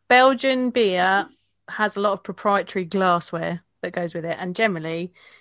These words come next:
they have goblets. So I've got one of my Belgian goblets to do the mixing in, but I've got my little Belgian tasting glasses. Um, do you know a lot about a double, Tori?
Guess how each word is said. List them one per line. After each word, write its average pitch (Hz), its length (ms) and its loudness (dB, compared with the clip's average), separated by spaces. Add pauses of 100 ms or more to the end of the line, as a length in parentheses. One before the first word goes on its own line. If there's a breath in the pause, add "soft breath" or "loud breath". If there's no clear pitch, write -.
(140 soft breath)
they 175 120 -4
have 170 220 -6
goblets. - 680 -6
So 180 200 0
I've 185 180 2
got 170 120 0
one 170 100 -2
of 160 120 -10
my 165 120 -2
Belgian 165 360 -6
goblets 170 520 -8
to 180 80 -12
do 170 140 -8
the 165 80 -10
mixing 185 380 -8
in, 269 300 -2
but 175 120 -4
I've 180 140 2
got 170 200 -4
my 175 100 -4
little 190 340 -6
Belgian 185 540 -4 (440 soft breath)
tasting 208 400 -4
glasses. 208 540 -2 (640)
Um, 269 360 6
do 320 120 -4
you 359 60 2
know 359 160 4
a 349 40 2
lot 339 120 4
about 339 340 2
a 311 180 0
double, 339 540 -2
Tori? 381 440 -4